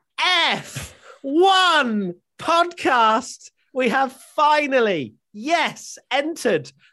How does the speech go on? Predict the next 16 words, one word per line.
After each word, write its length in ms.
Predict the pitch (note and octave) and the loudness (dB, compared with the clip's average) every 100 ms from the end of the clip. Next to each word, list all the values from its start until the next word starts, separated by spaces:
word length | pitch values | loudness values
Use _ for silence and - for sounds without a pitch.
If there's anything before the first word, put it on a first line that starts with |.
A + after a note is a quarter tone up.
| _ | _
the 80 | F3 | -12
twenty 460 | - F3+ E3+ F3 | -6 -6 -6 -12
twenty-two 680 | - D#3+ C#3 D#3 - D3 B2+ | -8 -8 -8 -14 -12 -10 -8
season. 600 | B2+ B2+ A2+ G#2 A2+ A2+ | -10 -8 -8 -8 -12 -6
Round 380 | E3+ G3 F#3+ D3 | -2 -2 -4 -4
one 340 | B2+ G#2 G2+ A2+ | -4 -4 -8 -10
is 280 | A#2+ G#2+ _ _ | -10 -10 _ _
done 480 | A3 F3+ F3 F3 F3 - | 0 2 0 -2 -6 -6
and 440 | D3 C#3+ C#3+ C#3 C3+ _ _ - | -6 -4 -6 -8 -18 _ _ -6
dusted. 760 | - - - - C3 F#2 - - _ _ _ _ _ _ _ | -4 -4 -8 -6 -4 -4 -10 -20 _ _ _ _ _ _ _
And 260 | F#2+ F#2+ | -14 -12
it 100 | F#2+ | -14
was 240 | F2+ F#2 E2+ | -12 -12 -10
a, 280 | F2 F2 F#2 | -12 -10 -12
a 100 | F#2 | -14
solid 540 | - - G2+ F2+ E2+ | -10 -8 -6 -6 -10